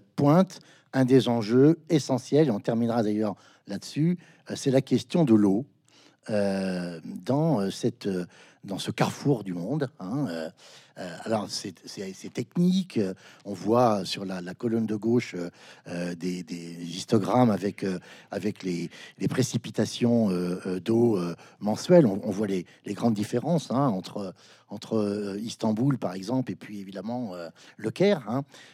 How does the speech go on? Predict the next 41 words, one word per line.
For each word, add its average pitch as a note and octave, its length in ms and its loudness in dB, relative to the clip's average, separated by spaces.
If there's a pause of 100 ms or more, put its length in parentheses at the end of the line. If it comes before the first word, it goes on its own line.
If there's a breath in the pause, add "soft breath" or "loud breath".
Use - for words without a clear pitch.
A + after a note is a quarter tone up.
(100 soft breath)
Euh, A#2 140 -2 (100)
mais F3 240 6
on C3+ 80 6
voit C#3+ 160 6
aussi G3+ 240 0
sur - 160 -2
la G#2 120 2
carte - 320 -4
principale, D#3 640 -2 (440 loud breath)
euh, A2 120 2
avec G#2+ 260 2
ses A#2 160 0
nuanciers C3 460 2
de A2+ 100 2
bleu, C#3+ 440 6 (400 soft breath)
euh, G#2 600 2 (100)
qu'il E3 540 6
y B2 100 4
a, E3+ 220 4 (520 soft breath)
euh, G#2+ 340 2
un C#3+ 100 10
réservoir C#3 680 8 (460)
à, B2 120 4 (180)
d'eau, F3 340 2
je - 60 -20
ne - 40 -16
sais - 60 -16
pas D3+ 120 -2
si C3+ 120 -4
on B2+ 40 -4
peut B2 120 -10
le A#2+ 60 -10
dire A#2+ 120 -4
comme A#2 160 -8
ça, G#3 180 -2
c'est G3+ 100 -4
la D3+ 100 -6
Turquie, - 420 -12 (160)
le C#3 100 -4
plateau D#3 300 -2
anatolien, C3+ 540 -2